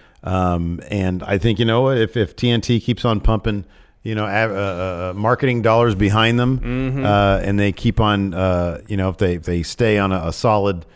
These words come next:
Speaker 1: page, creatively speaking, like they have been lately.
Speaker 2: Yep.
Speaker 1: I think they have a good chance of doing that, especially if, uh, W W E, uh,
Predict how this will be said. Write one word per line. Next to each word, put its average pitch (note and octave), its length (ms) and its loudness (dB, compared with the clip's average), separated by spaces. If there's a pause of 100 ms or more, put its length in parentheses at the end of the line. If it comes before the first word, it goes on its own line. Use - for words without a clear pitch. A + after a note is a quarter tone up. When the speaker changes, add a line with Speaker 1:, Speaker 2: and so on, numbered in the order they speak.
(240)
Speaker 1:
page, A2 380 0
creatively B2+ 440 2
speaking, C3+ 380 -2
like A2+ 140 0
they G#2 100 2
have G#2+ 160 2
been G#2 100 0
lately. A2+ 300 0 (240)
Speaker 2:
Yep. A#2+ 140 -2
Speaker 1:
I G#2+ 100 2
think A2+ 180 0
they A2+ 120 4
have A2+ 120 4
a A2 40 0
good A#2+ 160 2
chance A#2+ 220 2
of A2+ 60 -4
doing A#2+ 180 2
that, B2+ 180 0
especially A#2+ 440 2
if, G2+ 140 -2
uh, G#2+ 200 4
W G#2 280 -2
W G#2 80 -2
E, A2 240 -2 (380)
uh, F#2 500 -4